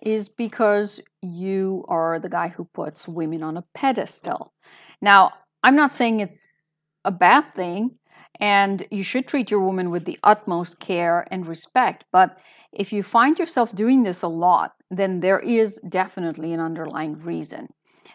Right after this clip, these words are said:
There may be an issue of worthiness, there may be an issue of confidence, uh, you perhaps don't see your date as an equal partner. All of these things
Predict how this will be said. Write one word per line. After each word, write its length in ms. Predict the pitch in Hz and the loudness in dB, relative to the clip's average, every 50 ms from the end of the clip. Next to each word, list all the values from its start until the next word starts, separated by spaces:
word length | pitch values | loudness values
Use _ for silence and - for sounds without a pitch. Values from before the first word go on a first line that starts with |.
| _ - | _ -8
There 80 | 180 | -6
may 300 | 180 180 185 202 214 226 | -4 -2 2 2 2 2
be 140 | 214 226 220 | 2 0 0
an 100 | 214 208 | 0 0
issue 440 | 202 208 190 - - 214 185 185 180 | -2 -4 -4 -6 -6 -2 0 0 0
of 420 | - - 175 170 170 165 170 - - | 0 2 2 2 2 0 -2 -10 -16
worthiness, 840 | 175 160 165 185 208 220 233 226 247 233 226 226 220 226 226 - | -16 -6 0 4 4 4 4 4 2 0 0 0 0 -2 -4 -6
there 120 | - 170 160 | -10 -8 -8
may 160 | 165 170 170 | -6 -6 -6
be 140 | 160 165 170 | -8 -8 -8
an 100 | 165 165 | -8 -8
issue 400 | 160 160 - - 170 165 180 - - | -8 -10 -10 -8 -6 -6 -6 -6 -6
of 400 | - 175 175 170 165 160 - _ | -6 -4 -4 -4 -4 -6 -12 _
confidence, 880 | - - - 196 208 214 - - 220 196 208 202 196 202 202 196 - - _ _ _ - - - - _ _ - | -16 -8 -6 -4 -4 -4 -2 -2 -2 0 0 -2 -2 -4 -6 -6 -10 -14 _ _ _ -20 -20 -20 -20 _ _ 2
uh, 340 | - 185 196 190 175 175 - - | 4 4 6 6 6 4 2 -2
you 420 | 202 185 190 202 196 185 185 180 - | -8 -8 -6 -4 -4 -4 -4 -4 -6
perhaps 480 | 190 180 175 190 185 180 170 - - | -6 -6 -4 -2 -2 -2 -2 -4 -8
don't 400 | - - 175 175 175 175 165 156 - _ _ _ _ | -8 -6 -4 -4 -4 -4 -6 -8 -12 _ _ _ _
see 180 | - - - 202 | -14 -10 -8 -8
your 220 | 214 233 220 185 | -4 -2 -4 -4
date 360 | 170 - 175 170 185 180 180 | -2 -4 -4 -4 -4 -4 -6
as 160 | 175 165 170 185 | -10 -12 -10 -10
an 80 | 180 | -10
equal 360 | 185 180 175 - 190 180 165 | -10 -10 -10 -10 -8 -8 -8
partner. 540 | 160 _ _ 233 233 190 185 - 196 185 185 - | -10 _ _ 0 0 0 0 -4 -4 -4 -4 -2
All 260 | - - 220 240 247 | 0 2 2 2 2
of 80 | 226 | 0
these 300 | 214 233 226 220 196 - | 0 0 0 0 -2 -6
things 460 | - - 196 190 175 170 170 170 - | -6 -4 -4 -4 -2 -4 -6 -8 -12